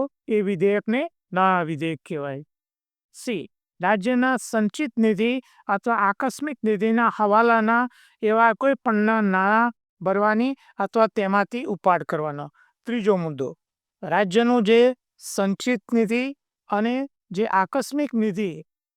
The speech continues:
જે ખાતા છે એમાંથી નાણાં ઉપાડવાની કે એમાં જમા કરવાની કોઈ જોગવાઈ હોય. રાજ્યની સંચિત નિધિમાંથી નાણાંનો વિનિયોગ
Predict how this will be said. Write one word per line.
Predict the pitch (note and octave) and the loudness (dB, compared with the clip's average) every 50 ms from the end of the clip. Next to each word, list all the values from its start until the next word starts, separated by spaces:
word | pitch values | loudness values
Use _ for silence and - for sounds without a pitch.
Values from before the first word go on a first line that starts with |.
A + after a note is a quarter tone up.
| _ _ - | _ _ -4
જે | G#3+ A#3+ A#3+ - - | -2 -2 -2 -2 -6
ખાતા | - - A3 F#3+ - - A3 G#3 | -8 -4 -4 -2 0 0 0 0
છે | F#3 - - G#3+ A3 A#3 A#3+ - _ _ _ _ _ _ - | 0 -2 -4 -2 -2 -2 -2 -6 _ _ _ _ _ _ -6
એમાંથી | F#3+ G3 G#3 G#3+ A3 A3+ - - A#3 A3+ A#3 A#3 C4 C4+ - _ _ _ _ _ - | -2 0 2 2 2 0 -2 -2 -2 0 0 0 0 -2 -6 _ _ _ _ _ -4
નાણાં | E3 F3 F#3 G3 G#3 A3 A3+ A3+ A#3+ B3+ B3+ - _ _ _ - | -2 0 2 2 4 4 4 2 2 0 -2 -6 _ _ _ -10
ઉપાડવાની | F3+ E3 - A#3 A3+ A#3 A#3+ A#3 A#3 A#3 A#3 B3 B3+ C4 B3+ - _ _ _ _ | -8 -4 2 4 4 6 6 4 4 2 2 2 0 -2 -2 -6 _ _ _ _
કે | - A3+ | -2 0
એમાં | A3+ A3+ A3 A#3 A#3+ A3+ | 0 2 2 2 2 0
જમા | E3 - - A#3 A#3 A#3+ B3+ A#3+ | -2 -4 -4 -2 -2 0 -2 -2
કરવાની | - A#3+ A3 A3 A3 A3 A3 A3+ | -2 -2 0 0 0 0 0 -2
કોઈ | - A3+ A#3 C4 C#4+ - _ _ _ _ - | -2 -2 -2 -2 -2 -6 _ _ _ _ -14
જોગવાઈ | D#3 D3+ G3+ G3 F#3 E3 F#3 F#3 F3 D#3 | -8 -4 -2 -2 -2 -2 -2 -4 -4 -6
હોય. | - - E3 C#3 C3+ D3+ - _ _ _ _ _ _ _ _ _ _ _ _ _ _ _ _ _ - | -10 -14 -16 -16 -16 -16 -20 _ _ _ _ _ _ _ _ _ _ _ _ _ _ _ _ _ -6
રાજ્યની | E3 E3+ G3 G#3 F3+ F3 A#3+ B3 B3 C4 B3 | -2 0 0 0 0 0 0 0 0 0 -2
સંચિત | - - A3 G#3 G#3 G3 - C#4+ C#4 - - | -2 -2 -2 -2 -2 -2 -4 -6 -6 -4 -2
નિધિમાંથી | A#3+ G#3+ E3+ A3+ A3+ A3 A3 A3 G#3+ - A#3+ B3+ C4 C4+ - _ _ _ _ _ - | -2 -2 0 0 0 2 2 0 0 0 -2 -4 -4 -6 -8 _ _ _ _ _ -4
નાણાંનો | F3 F#3 G3 G3+ G#3+ A3+ A3+ A3 A3+ A#3+ C4 C#4 - _ _ _ _ - | 0 2 4 4 4 4 4 4 2 2 0 0 -2 _ _ _ _ -8
વિનિયોગ | E3+ G#3+ B3+ C4+ C4+ C4 B3+ A3 F3+ | -4 -2 0 0 2 2 2 2 0